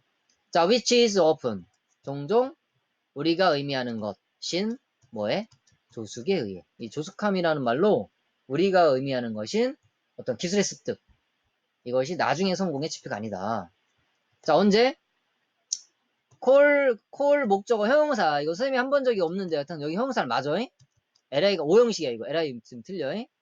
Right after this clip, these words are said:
우리가 아이를 조숙하다고 부를 때 우리는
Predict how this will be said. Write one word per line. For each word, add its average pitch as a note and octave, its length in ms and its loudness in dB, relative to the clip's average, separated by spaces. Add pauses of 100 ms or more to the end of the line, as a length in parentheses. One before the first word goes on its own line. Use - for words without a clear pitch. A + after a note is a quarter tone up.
(240)
우리가 A#2 640 -2
아이를 D#3+ 640 -2 (400)
조숙하다고 C#3 580 -6
부를 A#2 240 -10
때 D3+ 440 0 (920)
우리는 A#2 560 -2